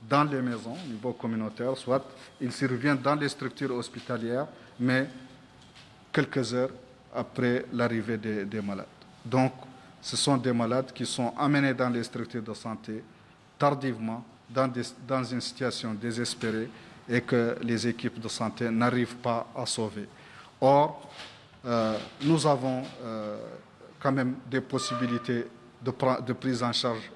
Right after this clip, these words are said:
de ces malades. Nous avons des équipes de santé qui, euh, qui sont là, dans les hôpitaux, dans la réanimation. Dans, euh, chaque hôpital, il y a un nombre de lits qui est dédié aux malades, euh, covid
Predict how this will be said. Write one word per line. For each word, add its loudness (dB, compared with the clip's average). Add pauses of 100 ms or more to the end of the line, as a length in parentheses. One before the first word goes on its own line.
de -2
ces -2
malades. -2 (920)
Nous 6
avons 4
des 2
équipes -4
de -4
santé -2
qui, -4
euh, -2
qui -8
sont 2
là, -2 (280)
dans 2
les 0
hôpitaux, -6 (240)
dans 2
la 2
réanimation. 0 (640)
Dans, 2 (460)
euh, 0
chaque 2
hôpital, 0 (240)
il -4
y 4
a 6
un 2
nombre 0
de -6
lits -4
qui -6
est -2
dédié 0
aux -4
malades, -2
euh, -8
covid -2